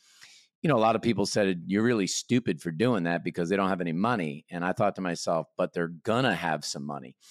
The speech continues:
And I wouldn't be dealing with that R M D situation where I'd have a bunch of seventy-five-year-olds or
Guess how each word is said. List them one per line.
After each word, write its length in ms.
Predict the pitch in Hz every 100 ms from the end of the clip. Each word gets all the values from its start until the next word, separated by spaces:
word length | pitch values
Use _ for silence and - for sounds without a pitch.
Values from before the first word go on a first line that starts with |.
| - - - _
And 600 | 110 101 101 98 95 92 98
I 160 | 92 95
wouldn't 500 | 98 107 151 131 113
be 140 | 104
dealing 460 | 85 104 101 95 92
with 220 | 90 -
that 320 | 90 85 82 - -
R 280 | 95 95
M 200 | 90 90
D 220 | 85 104 104
situation 960 | - 95 - 85 82 82 - 87 82
where 340 | 82 85 85 82
I'd 80 | 82
have 120 | 90
a 60 | 85
bunch 220 | 92 85
of 60 |
seventy-five-year-olds 1160 | - 95 85 82 113 120 110 107 98 90 92 85
or 240 | 80 76